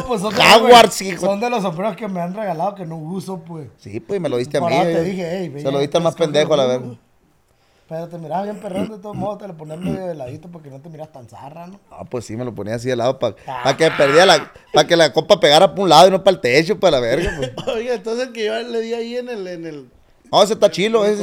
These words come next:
Speaker 2: ese, ese sí me lo he
Speaker 3: concierto,
Speaker 2: puesto, güey.
Speaker 3: ¿tú lo tienes ahí todavía?
Speaker 2: Sí, a huevo,
Speaker 3: ¿Cuál, güey?
Speaker 2: verga.
Speaker 3: A usted le llevé uno yo de sombrero los viejitos.
Speaker 2: A ver, tirado, verga, ya.
Speaker 1: No, ahí lo te-, ahí lo de tener,
Speaker 3: En el
Speaker 1: güey.
Speaker 3: YouTube Twitter fue, ¿no? Esa
Speaker 1: Todos los,
Speaker 3: madre.
Speaker 1: todos los que me regalan ahí los guardo. Oh.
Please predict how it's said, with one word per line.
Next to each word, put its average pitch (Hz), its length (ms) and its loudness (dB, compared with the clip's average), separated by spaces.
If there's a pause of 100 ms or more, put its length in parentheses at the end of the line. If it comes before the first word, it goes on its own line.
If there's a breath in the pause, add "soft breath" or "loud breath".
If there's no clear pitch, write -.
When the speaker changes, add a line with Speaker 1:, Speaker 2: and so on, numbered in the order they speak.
Speaker 2:
ese, 175 100 -2
ese 180 80 -4
sí 196 80 -4
me 196 80 -4
lo 190 60 0
he - 40 -4
Speaker 3:
concierto, - 20 -16
Speaker 2:
puesto, 180 280 0
güey. 180 120 -4
Speaker 3:
¿tú 190 60 -6
lo 214 120 -6
tienes 226 260 -8
ahí 214 100 -8
todavía? 214 400 -8
Speaker 2:
Sí, 135 120 -6
a 107 60 -6
huevo, - 200 -12
Speaker 3:
¿Cuál, 139 160 -4
güey? 143 160 -4
Speaker 2:
verga. 127 160 -12 (240)
Speaker 3:
A 147 80 -12
usted 147 220 -12
le 202 100 -6
llevé 196 180 -6
uno 214 240 -12
yo 208 240 -10
de 214 220 -10
sombrero 170 260 -14
los 214 80 -12
viejitos. 180 600 -16 (340)
Speaker 2:
A 123 120 -4
ver, 143 120 0
tirado, 143 340 0
verga, 143 380 -4
ya. 131 80 -14
Speaker 1:
No, 165 160 -8
ahí 175 140 -4
lo 180 120 -8
te-, 180 100 -10
ahí 165 120 -4
lo 175 200 -4
de 156 80 -8
tener, 131 260 -10
Speaker 3:
En 185 60 -10
el 185 80 -8
Speaker 1:
güey. 151 80 -10
Speaker 3:
YouTube 175 280 -10
Twitter 226 260 -8
fue, 220 220 -8
¿no? 269 80 -10
Esa 233 120 -6
Speaker 1:
Todos 180 100 -4
los, - 100 -4
Speaker 3:
madre. 220 120 -12
Speaker 1:
todos 180 120 -2
los 196 120 -4
que 175 100 -12
me 160 120 -10
regalan 143 300 -10
ahí 160 100 -12
los 160 120 -16
guardo. 143 300 -12 (340)
Oh. 127 240 -18